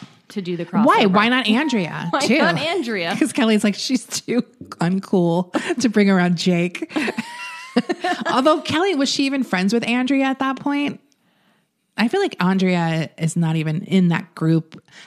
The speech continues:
Speaker 2: initially as much as
Speaker 1: Yeah.
Speaker 2: she becomes.
Speaker 1: Yeah.
Speaker 2: Yeah.
Speaker 1: Um, okay, so <laughs> they're at the Gap, and of course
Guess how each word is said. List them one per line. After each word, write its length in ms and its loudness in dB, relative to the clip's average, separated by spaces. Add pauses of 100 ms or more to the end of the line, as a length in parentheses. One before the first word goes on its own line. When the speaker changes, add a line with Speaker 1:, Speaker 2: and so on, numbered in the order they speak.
(120)
Speaker 2:
initially 640 2
as 160 -2
much 140 4
as 160 2
Speaker 1:
Yeah. 280 2
Speaker 2:
she 120 0
becomes. 600 0
Speaker 1:
Yeah. 520 0
Speaker 2:
Yeah. 300 -2 (120)
Speaker 1:
Um, 540 0 (960)
okay, 440 0
so 560 0 (580)
<laughs> 500 -6
they're 180 4
at 120 -2
the 80 -2
Gap, 520 0 (440)
and 100 4
of 120 -2
course 600 0